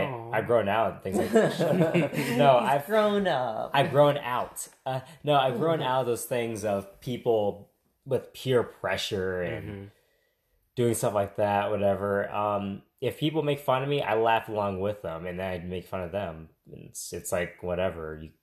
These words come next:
Speaker 2: you can't knock me down, um, and everything. I just don't do that stuff anymore. And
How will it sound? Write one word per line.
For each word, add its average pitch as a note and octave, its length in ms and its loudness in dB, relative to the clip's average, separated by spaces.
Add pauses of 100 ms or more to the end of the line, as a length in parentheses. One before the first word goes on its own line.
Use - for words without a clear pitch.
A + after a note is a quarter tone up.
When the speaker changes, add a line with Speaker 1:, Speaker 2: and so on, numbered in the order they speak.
Speaker 2:
you G2+ 80 -20
can't F#2+ 300 -6
knock F2+ 260 -2
me E2 60 -8
down, D#2 480 -8 (440)
um, E2+ 540 0 (280)
and F2+ 140 -4
everything. E2+ 460 -6
I F2 540 -4 (140)
just F2 300 -8
don't E2+ 380 -4 (560)
do A#2 200 -2
that F2+ 140 0
stuff E2 180 -6
anymore. D#2+ 460 -8
And F#2+ 420 -4